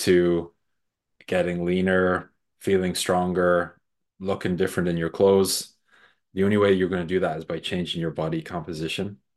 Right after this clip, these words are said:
So you need to do a type of training that's gonna help you to gain a little bit of muscle, lose some body fat. And the only way to do that really is doing some type of strength training or, you know, that workout example that I gave there, and gradually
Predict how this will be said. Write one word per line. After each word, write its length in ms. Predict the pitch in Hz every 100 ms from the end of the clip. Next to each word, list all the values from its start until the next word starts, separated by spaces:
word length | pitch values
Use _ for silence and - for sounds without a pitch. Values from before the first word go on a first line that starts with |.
| -
So 500 | - 82 78 78 - _ _ _ _ -
you 140 | 87
need 200 | 87 85
to 100 | 85
do 260 | 78 87 87
a 60 |
type 260 | 82 90 80
of 80 | 78
training 360 | - 92 87
that's 160 | 80 160
gonna 200 | - -
help 220 | 85 80
you 80 | 165
to 220 | - 160
gain 260 | - 90 90
a 60 |
little 180 | 87 85
bit 120 | 82
of 60 | 80
muscle, 460 | 78 78 82 80 78
lose 260 | 80 85 82
some 160 | 85
body 220 | 80 80 80
fat. 340 | - 76 78 _ _ _ _ _
And 120 | 87 85
the 60 |
only 140 | 87 85
way 140 | 82
to 120 | -
do 160 | 80 87
that 220 | 87 80
really 240 | 85 80
is 420 | 156 151 - - - _
doing 180 | 85 80
some 200 | - 85
type 180 | 80 76
of 80 |
strength 300 | - 90 82
training 320 | - 82 78 76
or, 260 | 76 76 _ _
you 120 | - 85
know, 200 | 76 -
that 300 | 82 78 - -
workout 400 | 92 - 82 80
example 400 | 78 87 82 76
that 140 | 78
I 40 | 78
gave 300 | 82 78 73
there, 360 | 82 76 - _ - - - _
and 140 | 85
gradually 680 | 82 85 82 82 82 80 78